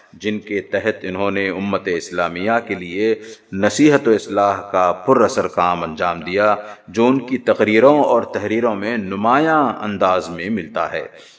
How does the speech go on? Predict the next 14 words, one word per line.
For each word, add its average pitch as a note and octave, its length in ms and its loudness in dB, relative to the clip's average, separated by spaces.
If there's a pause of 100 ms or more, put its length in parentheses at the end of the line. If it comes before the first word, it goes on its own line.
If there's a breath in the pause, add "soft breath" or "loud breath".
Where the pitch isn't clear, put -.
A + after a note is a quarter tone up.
(140)
جو A2 520 2
انہوں A2 240 -2
نے A#2 180 -2
امت G#2+ 460 -6
کے A2+ 120 -2
مختلف A2+ 540 -4
طبقات G#2+ 560 2
اور G#2+ 100 2
مختلف A2+ 580 -4
اسلامی A2+ 480 0
ممالک G2+ 480 0
میں A2+ 120 -2
انجام G#2+ 380 0
دیا، G#2+ 360 2